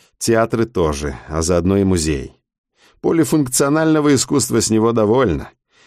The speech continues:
Тогда получается, что ему нечего делать все лето. Надо же,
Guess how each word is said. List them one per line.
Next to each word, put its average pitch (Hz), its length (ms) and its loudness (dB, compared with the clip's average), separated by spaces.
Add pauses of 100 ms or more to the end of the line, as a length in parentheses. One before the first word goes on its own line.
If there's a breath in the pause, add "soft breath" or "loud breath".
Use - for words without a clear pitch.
(200 soft breath)
Тогда - 260 -6
получается, 175 520 -2
что - 160 -4
ему 170 340 2
нечего 120 460 -2
делать 175 320 0
все - 180 -2
лето. - 320 -8 (560)
Надо 104 300 0
же, 78 160 -8